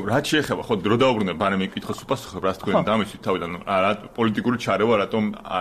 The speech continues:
Speaker 1: რატომ არ არის და რატომ არ არის, თქვათ,
Speaker 2: კარგი.
Speaker 1: აქტივობა სოციალური, ანუ პოლიტიკური აქტივობა, ნუ,
Speaker 2: ჰმ.
Speaker 1: ნუ, ალბათ ეს უბრალოდ ეს ამ, ამას, ამის ძირითადი პასუხი ისაა, რომ ჩვენი პოლიტიკური ელიტა როგორი, როგორი ინტერესისა და როგორი, თქვათ, პოლიტიკური გემოვნების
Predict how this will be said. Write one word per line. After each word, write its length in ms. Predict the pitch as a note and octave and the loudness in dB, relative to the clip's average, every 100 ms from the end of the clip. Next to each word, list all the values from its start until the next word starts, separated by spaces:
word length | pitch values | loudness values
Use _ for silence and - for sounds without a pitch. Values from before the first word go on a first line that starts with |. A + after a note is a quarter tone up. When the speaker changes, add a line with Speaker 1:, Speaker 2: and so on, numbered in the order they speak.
| F#2 | 0
Speaker 1:
რატომ 220 | G2 A#2 | 0 2
არ 140 | G2 F#2+ | 2 2
არის 180 | G2 G#2 | 0 0
და 40 | G#2+ | 0
რატომ 200 | G2+ G#2+ | 2 2
არ 80 | G2 | 2
არის, 140 | G#2+ A2 | 0 0
თქვათ, 200 | A2+ - - | -2 -4 -4
Speaker 2:
კარგი. 260 | - F3 | -2 0
Speaker 1:
აქტივობა 300 | D3+ A2 G2 A2+ | 2 0 2 0
სოციალური, 540 | G#2+ - G#2+ A2 C3+ B2 | -2 0 -2 2 4 4
ანუ 160 | G2 F#2+ | 2 0
პოლიტიკური 420 | A#2 A2+ G2 G#2 | 2 2 2 -2
აქტივობა, 320 | - G#2 E2+ F2 | 0 0 0 -2
ნუ, 160 | A#2+ C#3 - - | 0 -2 -4 -8
Speaker 2:
ჰმ. 180 | F#3 D#3+ B2+ - - - | -4 -4 -6 -14 -20 -4
Speaker 1:
ნუ, 100 | C3 | 2
ალბათ 240 | C3 A#2+ C#3+ | 4 6 4
ეს 120 | A#2+ | 2
უბრალოდ 320 | B2+ A2+ A#2+ A#2 | 0 4 4 2
ეს 180 | A#2+ A2 - | -2 -4 -4
ამ, 220 | G#2+ A2+ A#2 - - - | 0 2 2 -2 -14 -12
ამას, 320 | - G#2 A#2 - | -4 0 0 0
ამის 200 | - A#2 A#2 | 0 2 2
ძირითადი 300 | B2 C3 A2+ | 2 2 0
პასუხი 360 | A2+ - G#2+ G2+ | -2 -4 -4 -4
ისაა, 180 | G2 G#2+ | 0 4
რომ 160 | B2+ C3 | 4 2
ჩვენი 240 | - A2+ | 2 2
პოლიტიკური 460 | G#2+ G#2+ G#2+ G2+ G#2+ | 4 4 4 4 4
ელიტა 320 | G2+ G#2 A#2 B2+ A2+ | 4 4 4 4 4
როგორი, 440 | G2+ G2+ G#2 A2+ B2 A2 F#2+ - - F2+ | 4 4 4 4 4 2 -2 -10 -14 -8
როგორი 280 | - A2+ B2 G#2+ | 0 4 4 4
ინტერესისა 460 | G#2 A2+ A2+ - | 4 0 0 0
და 100 | C3 B2 | 4 4
როგორი, 240 | G#2+ A2+ A#2+ | 6 4 2
თქვათ, 200 | - A#2 - | 0 -2 -2
პოლიტიკური 380 | C3 A2+ G#2 C3+ | 0 2 4 4
გემოვნების 500 | A#2 A2 G#2+ G#2 G2+ | 4 4 4 2 0